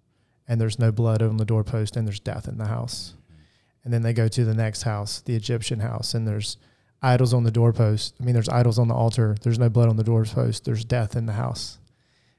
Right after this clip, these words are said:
And then they go to the Jewish household. And what do they find?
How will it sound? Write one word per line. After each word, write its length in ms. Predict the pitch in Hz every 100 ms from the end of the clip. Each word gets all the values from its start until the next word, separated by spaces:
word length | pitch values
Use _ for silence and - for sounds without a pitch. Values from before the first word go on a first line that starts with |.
| _ _
And 100 | 135
then 140 | 131 123
they 140 | 120
go 320 | 120 117 117
to 200 | - -
the 100 | 113
Jewish 300 | 104 147 170
household. 520 | - 107 - 127 - - - _ _ _ _ _ _ _ _ _ -
And 120 | 123
what 80 | 123
do 80 | 117
they 100 | 113
find? 400 | - 127 104